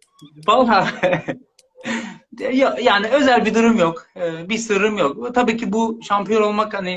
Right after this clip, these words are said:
e, mutlaka çalışmaktan, e, geliyor. İyi antrenman yapıyorsanız, e, iyi bir hocanız varsa, e, şanslıysanız iyi de bir partneriniz varsa,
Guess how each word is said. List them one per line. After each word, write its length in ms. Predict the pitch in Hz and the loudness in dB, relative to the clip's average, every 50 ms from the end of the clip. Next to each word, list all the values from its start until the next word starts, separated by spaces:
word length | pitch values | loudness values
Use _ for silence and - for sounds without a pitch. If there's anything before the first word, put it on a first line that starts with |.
| 175 - 175 | -8 -8 -6
e, 80 | 170 170 165 165 160 160 156 156 156 156 156 156 160 - - _ _ _ _ _ _ _ _ _ _ - | -6 -6 -4 -6 -6 -8 -10 -12 -12 -14 -16 -16 -20 -20 -20 _ _ _ _ _ _ _ _ _ _ -14
mutlaka 760 | 185 208 240 254 254 - 147 - - 202 214 226 220 - - _ _ _ _ _ | -6 -4 -4 -4 -2 -2 -4 -2 0 0 0 0 0 -2 -6 _ _ _ _ _
çalışmaktan, 920 | - - 208 202 196 - - 202 196 - - - 202 196 185 180 - - - _ | -6 -6 -4 -4 -6 -6 -6 -6 -6 -6 -4 -2 -2 -2 -2 -2 -8 -16 -20 _
e, 220 | - - - - - - - | -16 -16 -14 -16 -16 -18 -10
geliyor. 440 | 160 180 175 160 135 127 135 160 170 - | -4 -2 -2 -2 -2 -2 -4 -6 -8 -6
İyi 180 | 226 233 226 | -2 0 0
antrenman 360 | 196 175 160 160 170 170 170 185 | 0 0 0 -2 -4 -2 -2 -4
yapıyorsanız, 720 | 190 185 165 175 151 - 147 139 160 180 180 - - _ _ _ _ _ _ _ _ | -6 -6 -6 -6 -6 -6 -6 -8 -8 -8 -10 -12 -20 _ _ _ _ _ _ _ _
e, 380 | - 160 156 156 156 156 156 156 156 | -10 -8 -8 -6 -6 -8 -8 -10 -12
iyi 300 | - 208 208 208 208 - | -10 -6 -4 -4 -2 -2
bir 300 | 202 196 196 196 196 - _ _ _ _ _ _ _ | -4 -4 -4 -6 -8 -12 _ _ _ _ _ _ _
hocanız 580 | _ _ - 165 175 160 202 196 185 170 143 143 | _ _ 0 0 2 2 2 0 0 -2 -2 0
varsa, 600 | 151 143 135 123 - - 160 180 202 208 202 - _ _ _ _ _ _ _ - | 0 0 0 0 -2 -2 -2 -2 -2 -2 -6 -12 _ _ _ _ _ _ _ -8
e, 220 | 165 160 160 160 | -4 -4 -4 -4
şanslıysanız 840 | 160 - 190 190 202 196 - 202 220 233 233 226 208 208 233 233 226 | -4 0 0 2 2 0 -2 -2 -2 0 0 0 0 0 0 0 0
iyi 220 | 220 226 226 226 | 0 0 0 2
de 120 | 220 214 185 | 2 2 2
bir 80 | 202 | 0
partneriniz 680 | - - 185 196 196 - 208 208 208 208 220 220 196 190 | 0 0 0 0 0 0 0 0 0 2 0 -2 -2 0
varsa, 580 | 185 170 156 156 - - 214 226 247 247 240 _ | 0 2 0 0 -2 -2 0 0 0 0 -2 _